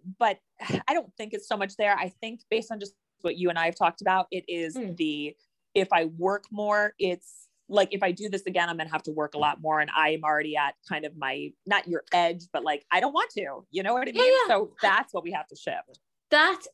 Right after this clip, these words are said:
Speaker 2: totally what it was. And I was like, I already had, I don't know, I think I already had, I was working at that time with eight clients.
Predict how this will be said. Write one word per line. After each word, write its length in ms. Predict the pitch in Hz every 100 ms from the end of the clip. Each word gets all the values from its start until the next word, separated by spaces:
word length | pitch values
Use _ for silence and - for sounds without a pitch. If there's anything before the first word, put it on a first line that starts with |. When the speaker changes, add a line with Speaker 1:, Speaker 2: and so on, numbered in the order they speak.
| -
Speaker 2:
totally 320 | 302 277 277
what 140 | 269
it 60 | 247
was. 200 | 254 -
And 120 | 240
I 80 | 247
was 180 | 254 254
like, 240 | 247 233 -
I 160 | 254
already 420 | 269 330 339 320 294
had, 640 | 254 240 233 226 226 214 - - - - _ -
I 80 | 240
don't 160 | 220 151
know, 160 | 202
I 60 | -
think 220 | 269 277
I 140 | 311 285
already 300 | 269 254 226
had, 240 | 220 208
I 80 | -
was 160 | 202 196
working 400 | 233 233 240 214
at 160 | 202 208
that 180 | 196 196
time 420 | - 208 196 180
with 180 | 180 180 _ _ 170
eight 300 | 214 214 -
clients. 800 | - 202 160 160 170 202 - -